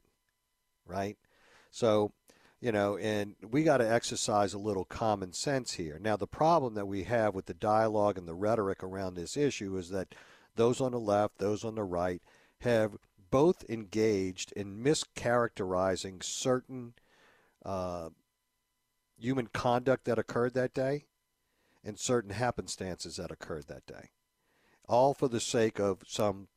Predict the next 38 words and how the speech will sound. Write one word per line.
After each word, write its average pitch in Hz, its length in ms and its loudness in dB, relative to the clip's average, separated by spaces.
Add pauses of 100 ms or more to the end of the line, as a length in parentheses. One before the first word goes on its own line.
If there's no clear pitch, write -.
(100)
political 107 680 0 (240)
ideology 101 680 2
or 87 120 -2
purpose. - 720 -4 (880)
And 98 460 -2 (720)
my 117 220 2
comment, 110 540 0
and 101 100 -4
I 101 80 4
got 101 240 2
a 95 60 -2
couple 123 320 2
of 92 80 0
nasty 95 400 -4
texts 143 340 -2
about 90 300 -2
it, 92 120 -4
I 92 80 2
didn't 110 280 -2
mean 107 180 -4
to 95 60 -4
imply 107 340 0
that 95 180 -2
there 101 140 -2
was 90 160 -8
a 90 60 -8
peaceful 98 400 -10
transition 92 760 -6
as 87 160 -4
a 92 60 -10
result 90 420 -6
of 87 80 -8
that 87 220 -6
day. 95 180 -4
There 123 140 -2
was 135 160 -2
a - 20 -8
transition. 131 640 -8